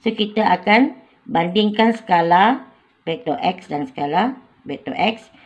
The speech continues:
Uh, dan juga kita akan bandingkan skala vektor Y dengan vektor Y sebelah kanan persamaan. Okey. Okey,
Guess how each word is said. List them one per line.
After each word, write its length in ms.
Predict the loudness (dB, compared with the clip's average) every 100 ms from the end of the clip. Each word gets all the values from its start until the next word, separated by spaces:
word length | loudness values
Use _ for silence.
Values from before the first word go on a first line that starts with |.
| _ _ _ _ _ _ _
Uh, 240 | -10 -6 -4
dan 160 | -4
juga 340 | -4 0 2 2
kita 160 | -2
akan 240 | -4 -4 -4
bandingkan 280 | -4 -2 -2 -2
skala 340 | -2 -2 -2
vektor 320 | -6 -6 -4 0
Y 180 | 0 -2 -12
dengan 320 | -12 -8 -8
vektor 300 | -8 -8 -6 -6
Y 80 |
sebelah 460 | -6 -6 -2 -2 -4 _ _ _ _ _ _ -8
kanan 320 | -6 -6 -8
persamaan. 720 | -10 -6 -4 -4 -6 -12 -14 -20
Okey. 400 | -14 -10 -8 -10 _ _ _ _ _ _ _ _ _ _ _ _ _ _ _ _ _ _ _ _ _ _ _
Okey, 340 | -2 0 0